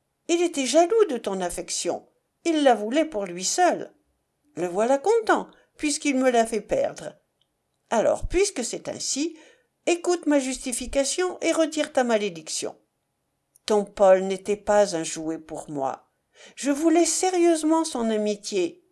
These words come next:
Tout en la lui demandant, je sentais la mienne éclore si vive, si soudaine,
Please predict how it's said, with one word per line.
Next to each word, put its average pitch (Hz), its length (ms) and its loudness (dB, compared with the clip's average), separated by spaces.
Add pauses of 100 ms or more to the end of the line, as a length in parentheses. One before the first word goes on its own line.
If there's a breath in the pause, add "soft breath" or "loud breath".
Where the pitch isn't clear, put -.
(540)
Tout 226 260 -4
en 190 120 0
la 185 140 4
lui 196 220 -4
demandant, 175 680 -2 (360 loud breath)
je 214 160 -8
sentais 311 460 2
la 302 160 8
mienne 302 360 4
éclore 208 580 0
si 311 240 -2
vive, 254 440 0
si 208 240 -6
soudaine, 277 800 6